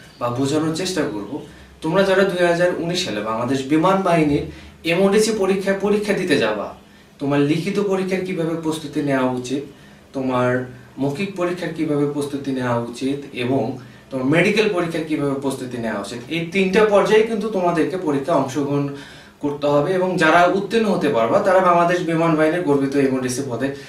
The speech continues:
আহ, এমওডিসি সৈনিক হিসেবে তোমরা নিয়োজিত হতে পারবে। তো যাই হোক, প্রথমে তোমাদেরকে আমি লিখিত পরীক্ষার বিষয় নিয়ে বলে দিই,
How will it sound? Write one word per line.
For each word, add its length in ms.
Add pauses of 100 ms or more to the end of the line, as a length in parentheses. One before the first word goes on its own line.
(320)
আহ, 400
এমওডিসি 380
সৈনিক 320
হিসেবে 300
তোমরা 400 (260)
নিয়োজিত 360
হতে 240
পারবে। 280 (280)
তো 80
যাই 200
হোক, 180 (1000)
প্রথমে 300
তোমাদেরকে 640 (380)
আমি 180
লিখিত 380
পরীক্ষার 320
বিষয় 260
নিয়ে 160
বলে 280
দিই, 200